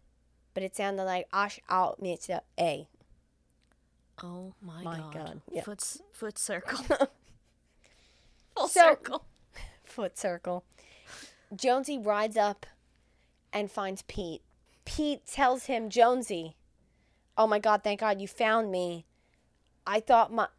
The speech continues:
Speaker 1: I would wait till I had an ex-wife to bite my dick off one day."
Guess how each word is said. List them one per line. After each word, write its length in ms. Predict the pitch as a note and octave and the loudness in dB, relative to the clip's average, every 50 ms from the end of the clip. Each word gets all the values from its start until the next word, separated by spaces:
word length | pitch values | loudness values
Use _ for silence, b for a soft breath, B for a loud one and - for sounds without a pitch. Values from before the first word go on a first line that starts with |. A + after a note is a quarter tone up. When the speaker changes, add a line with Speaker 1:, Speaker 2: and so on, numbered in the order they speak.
| - - | -8 0
Speaker 1:
I 120 | F#3+ G3+ | 2 2
would 220 | G3+ G3 G#3 G3+ G3 | 4 4 2 2 2
wait 200 | G#3 G#3+ G3+ - | 2 0 0 -2
till 160 | - G#3+ G3 | -4 -2 0
I 100 | F#3+ F#3+ | 0 0
had 240 | - - G#3+ G3 G3 | 0 0 0 0 0
an 120 | F#3+ - - | -2 -4 -6
ex-wife 600 | F#3 F#3+ - - - F#3+ F3+ F#3 F#3 G#3 G3+ - | -8 -8 -8 -8 -8 -2 0 2 2 2 2 0
to 80 | - G3+ | -8 -6
bite 280 | E3+ F#3+ F#3+ F#3 F#3+ G3 | 0 0 2 2 2 0
my 140 | F#3 F3 E3 | -4 -8 -6
dick 300 | D3+ F#3 F#3 F#3 - - | -2 -2 -2 -2 0 -2
off 240 | E3+ F3 E3+ - - | -2 -2 -2 -4 -6
one 220 | F3+ F3+ E3+ E3+ | -6 -4 -4 -4
day." 380 | E3 E3+ E3+ D#3+ E3 E3 E3 | -4 -4 -2 -2 -4 -6 -8